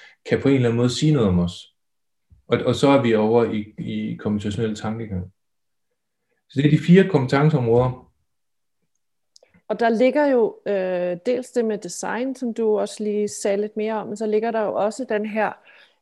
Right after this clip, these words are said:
Speaker 2: øh, øh, det, et princip om, at man skal arbejde med virkelige problemer, med wicked problems, hvor der ikke er nogen direkte løsning, og at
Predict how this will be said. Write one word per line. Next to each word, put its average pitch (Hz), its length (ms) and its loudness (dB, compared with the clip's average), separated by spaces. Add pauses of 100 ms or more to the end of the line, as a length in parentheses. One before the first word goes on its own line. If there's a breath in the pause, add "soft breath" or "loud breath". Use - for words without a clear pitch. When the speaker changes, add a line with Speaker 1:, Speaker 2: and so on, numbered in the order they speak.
Speaker 2:
øh, 170 480 -4 (580)
øh, - 120 -16 (460)
det, 220 120 -2 (460)
et 226 120 -4
princip 240 500 0
om, 214 120 2
at - 20 -4
man 190 100 -6
skal - 240 -8
arbejde 180 480 -4
med 190 300 -6
virkelige 220 520 -2
problemer, 196 480 -6
med 196 140 -6
wicked 220 340 -4 (140)
problems, 208 440 -6
hvor 190 120 -12
der 190 80 -8
ikke 196 120 -10
er 196 140 -8
nogen 190 260 -6
direkte 190 440 -10
løsning, 196 500 -10
og 180 180 -8
at 175 100 -12